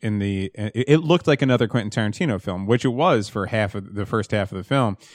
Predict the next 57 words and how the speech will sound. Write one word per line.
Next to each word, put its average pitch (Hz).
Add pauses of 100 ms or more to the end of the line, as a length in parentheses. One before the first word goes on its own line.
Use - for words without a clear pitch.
(200)
So -
I 135
remember 151
bringing 117
my 101
high 113
school 107
girlfriend 101
to 104
watch 101
this 101
movie 110
at 95
the 95
movie 120
theater. 95 (360)
And, 98
and 104
when 117
that, 113 (120)
that 113
movie 117
fucking 104
turned, 151 (400)
like, 104 (100)
I 113
was, 113 (140)
I 92
was 95
down, 104
man. 98
I 120
loved 113
that 117
movie 110
so 107
much. 113 (360)
And 131
it -
was 160
probably 160
because 135
I 117
had 120
that, 110
that 101
experience 131
where 98
I 101
experienced 107
the -
twist -
without 98
any 110
sort 104
of 95
ruining. 101